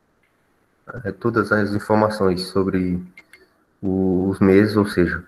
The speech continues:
em uma linha ele pode botar, colocar, é, o mês de julho, agosto, setembro, outubro, novembro e dezembro, cada um separado em sua respe-, respectiva célula.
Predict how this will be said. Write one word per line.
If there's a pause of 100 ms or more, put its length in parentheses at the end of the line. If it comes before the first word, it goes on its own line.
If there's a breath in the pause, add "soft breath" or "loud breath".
em
uma
linha
ele
pode
botar, (220)
colocar,
é, (140)
o
mês
de
julho,
agosto, (260 soft breath)
setembro,
outubro,
novembro
e
dezembro,
cada
um
separado (320 loud breath)
em
sua
respe-, (160)
respectiva
célula.